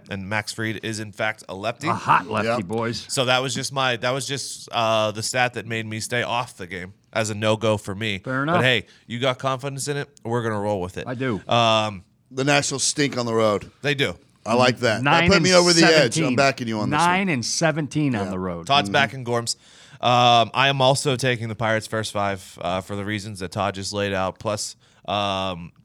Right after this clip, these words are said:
Speaker 1: him being triple A, four E R A this year. Con-, whatever, dude. You stink.
Speaker 3: Yeah.
Speaker 1: Um,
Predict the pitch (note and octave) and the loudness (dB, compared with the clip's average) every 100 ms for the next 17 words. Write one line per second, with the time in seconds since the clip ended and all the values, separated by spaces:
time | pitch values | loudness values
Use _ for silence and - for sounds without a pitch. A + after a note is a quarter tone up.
0 | _ A2 A2+ G#2 G2+ G2 A2+ G2+ G2 F#2 | _ -12 -10 -8 -8 -8 -8 -6 -4 -4
1 | F#2 G2+ G2 F#2 D2+ F#2 F2+ F2+ F2+ E2+ | -6 -6 -4 -4 -6 -6 -4 -6 -8 -12
2 | E2 - E2 - - F2 D2 - - D#2 | -12 -16 -20 -20 -16 -12 -12 -14 -18 -20
3 | F2+ - E2+ - D2+ E2+ _ - - - | -20 -16 -14 -14 -16 -18 _ -18 -16 -6
4 | - B2 B2 A#2+ A#2 A2 | 2 6 6 6 4 2